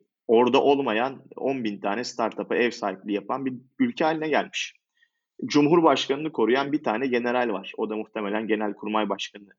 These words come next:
level'ında bir adamdır. Herkes birbirlerine böyle çok şey yardımcı olmaya çalışıyor. Mentorluk müthiş takdir ediliyor. Mesela kimle konuştuysak orada, startuplarda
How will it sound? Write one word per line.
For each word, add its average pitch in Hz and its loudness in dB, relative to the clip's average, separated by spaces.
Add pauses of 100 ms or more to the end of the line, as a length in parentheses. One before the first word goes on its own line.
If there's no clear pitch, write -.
(160)
level'ında 98 -2
bir 101 2
adamdır. 98 -2 (580)
Herkes 147 2
birbirlerine 123 0
böyle 120 0
çok 117 -4
şey 117 -2
yardımcı 113 2
olmaya 110 -2
çalışıyor. - -10 (380)
Mentorluk 120 2 (280)
müthiş 113 0
takdir 110 2
ediliyor. 90 -2 (440)
Mesela 104 -4
kimle 143 4
konuştuysak 113 0
orada, 92 -2 (340)
startuplarda 123 0